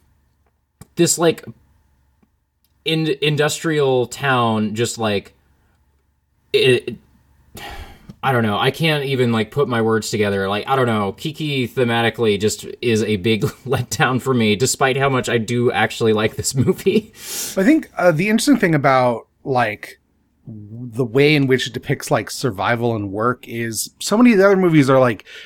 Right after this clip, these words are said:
Speaker 2: so magical in their settings, or, like, Castle in the Sky is not explicitly magical, but, like, the kid lives a storybook life where he's, like, the, the, the, like, orphan who lives in the mines and does all the work, and, like,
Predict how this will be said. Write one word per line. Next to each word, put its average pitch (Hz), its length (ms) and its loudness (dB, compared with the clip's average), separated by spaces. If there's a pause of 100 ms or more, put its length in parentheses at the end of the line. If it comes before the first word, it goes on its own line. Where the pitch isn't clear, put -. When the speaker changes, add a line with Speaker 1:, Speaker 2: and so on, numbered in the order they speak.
(120)
Speaker 2:
so 160 600 0
magical 139 1500 2
in 127 160 0
their 117 140 0
settings, 185 840 -2 (340)
or, 127 520 4 (240)
like, 170 380 0 (280)
Castle 277 260 2
in - 20 0
the 170 40 -4
Sky 175 160 4
is 156 100 4
not 147 200 2
explicitly 147 540 -2
magical, 139 480 0
but, 143 200 2
like, 160 280 2
the 151 160 0
kid 247 340 0
lives 185 340 6
a 151 120 4
storybook 143 600 2
life 123 300 0
where 117 100 -6
he's, 135 320 -2
like, 123 400 0 (380)
the, 147 300 4
the, 135 280 2 (280)
the, 147 180 4
like, 135 260 2
orphan 156 380 4
who 143 160 6
lives 143 480 4
in 151 160 4
the 147 80 6
mines 135 560 4
and 127 180 0
does 135 240 2
all 131 140 4
the 131 80 2
work, 131 380 2
and, 123 200 0
like, 110 420 -2